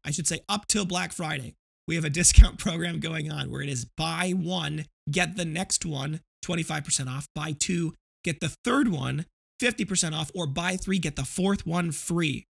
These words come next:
It's a great option. It's a great sale right now. So definitely go check that. No, no code needed. It'll automatically apply at the bulk discount. That applies even to bulk orders as well. So if you're gonna get sixteen items, you're gonna get twenty-five percent off 'cause it's gonna be four and four. So, uh, definitely check that out if you're interested.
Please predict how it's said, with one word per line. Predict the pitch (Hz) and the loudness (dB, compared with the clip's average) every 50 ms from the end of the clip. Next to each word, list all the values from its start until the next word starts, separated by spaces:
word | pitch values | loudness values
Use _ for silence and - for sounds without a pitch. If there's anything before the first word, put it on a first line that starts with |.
| _ _ _ _ _ _ _ _ | _ _ _ _ _ _ _ _
It's | - | -12
a | 113 120 | -10 -10
great | 127 139 160 175 202 202 214 214 - | -8 -6 -2 0 2 0 0 -2 -6
option. | - 170 160 - - - - | -8 -8 -8 -8 -10 -10 -8
It's | - - 139 | -8 -8 -6
a | |
great | 135 135 135 139 143 147 170 175 170 160 - | -6 -4 -4 -4 -2 0 0 2 2 2 2
sale | - 147 139 123 123 | 0 0 -2 -4 -6
right | 127 120 - - | -8 -8 -10 -10
now. | - 98 120 | -10 -4 -2
So | - - 147 | -2 -2 -2
definitely | 135 143 - 175 180 175 190 180 | -4 -4 -4 -2 -2 -2 -2 -2
go | 170 165 | -2 -2
check | - 180 160 147 | -2 -2 -2 -2
that. | 180 156 - - | -4 -6 -6 -6
No, | 139 156 170 170 170 - _ - | -6 -4 -4 -6 -8 -10 _ -8
no | 156 160 175 175 175 - | -4 -2 -2 -2 -4 -4
code | - - 180 180 170 | -2 -2 -2 0 0
needed. | 160 175 175 170 151 | 0 -2 -2 -2 -2
It'll | 151 147 143 - - | -4 -4 -6 -6 -6
automatically | - 165 165 160 170 175 - 165 156 | -4 -4 -4 -4 -4 -6 -6 -6 -8
apply | 143 - 160 156 156 | -8 -8 -8 -8 -8
at | 147 143 | -8 -10
the | - - | -10 -10
bulk | 165 147 | -10 -10
discount. | 143 165 151 - - 156 143 143 - _ _ _ _ | -6 -4 -4 -4 -4 -4 -8 -10 -12 _ _ _ _
That | - 214 233 | 0 2 2
applies | 214 226 226 202 175 | 4 4 4 4 4
even | 220 214 220 208 | 4 2 2 0
to | 185 151 | 0 0
bulk | 190 190 196 190 185 | 0 0 0 0 -2
orders | 185 156 131 135 127 135 | -4 -6 -6 -4 -4 -2
as | 135 123 | -2 -2
well. | 135 156 143 113 95 | -2 -4 -2 -2 -2
So | - 113 | -2 -2
if | 107 | -2
you're | 131 160 170 | -2 -2 0
gonna | 190 190 | 0 0
get | 180 170 160 - - _ _ _ _ _ _ _ _ _ _ _ _ _ - | 0 -2 -4 -6 -10 _ _ _ _ _ _ _ _ _ _ _ _ _ 4
sixteen | - - - - 208 - - - - 214 208 202 | 6 8 8 6 6 4 2 2 2 0 0 0
items, | 190 180 185 170 143 131 120 120 120 | 0 -2 -2 -4 -4 -6 -6 -6 -6
you're | 143 139 | -4 -4
gonna | 143 143 147 | -4 -6 -6
get | 127 143 135 - | -6 -6 -8 -8
twenty-five | - - 165 170 165 147 170 151 151 147 | -6 -4 -2 -2 -2 -2 -2 -4 -4 -4
percent | - 143 - 143 143 | -6 -6 -6 -6 -6
off | 139 131 - - - | -8 -10 -10 -12 -12
'cause | - - - | -12 -10 -8
it's | - - | -8 -8
gonna | - - - | -10 -10 -10
be | 120 123 | -10 -8
four | - - 147 147 | -8 -8 -6 -6
and | 143 139 | -6 -8
four. | - - 139 139 | -8 -10 -10 -6
So, | - - - 175 147 - - _ _ _ _ _ _ _ _ _ _ _ _ _ _ - | -2 -2 -2 -2 -2 -6 -10 _ _ _ _ _ _ _ _ _ _ _ _ _ _ -12
uh, | - - - 95 | -10 -8 -6 -2
definitely | - 180 190 185 208 165 | 0 0 2 2 2 2
check | - 175 143 - | 2 0 -2 -2
that | 147 135 131 | -4 -4 -4
out | 139 135 131 | -4 -6 -6
if | 120 - | -8 -8
you're | 120 123 | -8 -10
interested. | 123 - 135 - - - | -8 -8 -8 -8 -8 -10